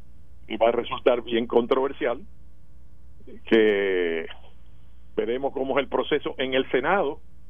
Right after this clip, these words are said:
Eh, quizás el punto más débil de esa legislación, aparte de la contradicción que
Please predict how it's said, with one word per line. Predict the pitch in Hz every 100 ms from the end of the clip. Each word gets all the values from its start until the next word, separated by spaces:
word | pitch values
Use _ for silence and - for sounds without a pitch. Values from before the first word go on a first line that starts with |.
| - - - - - - - - -
Eh, | 113 107 104 95 92 - - - - - -
quizás | - 107 131 135
el | 120
punto | 139 127 131
más | 127
débil | 123 160 165 131 143 - - - - - - -
de | 113 120
esa | 117 127
legislación, | 117 120 117 - 156 170 151 - - - - - - -
aparte | - 98 117 113 127
de | 123
la | 117 120
contradicción | 123 113 120 113 - 131 135 135
que | 127 117 107 98